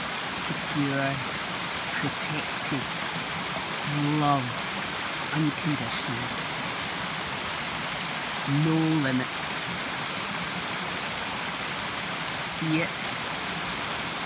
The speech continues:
feel it, be it. This is your power, your superpower. When you let go of all doubt and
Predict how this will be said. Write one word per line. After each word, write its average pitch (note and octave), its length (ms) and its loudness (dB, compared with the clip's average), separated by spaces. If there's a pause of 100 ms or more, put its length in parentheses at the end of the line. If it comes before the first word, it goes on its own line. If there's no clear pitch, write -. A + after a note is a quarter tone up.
(720)
feel E3 260 6
it, - 240 0 (2000)
be C#3+ 200 6
it. C3+ 160 -2 (2500)
This D#3+ 200 6 (220)
is D3+ 100 2 (120)
your C#3 140 4 (160)
power, C3 300 4
your B2 420 -2
superpower. C3+ 840 0 (2000)
When C#3 160 6
you C3+ 120 4 (100)
let E3 160 4 (100)
go D#3 80 2
of C#3 240 2
all C#3+ 240 4
doubt C3 400 0 (1120)
and C#3 80 6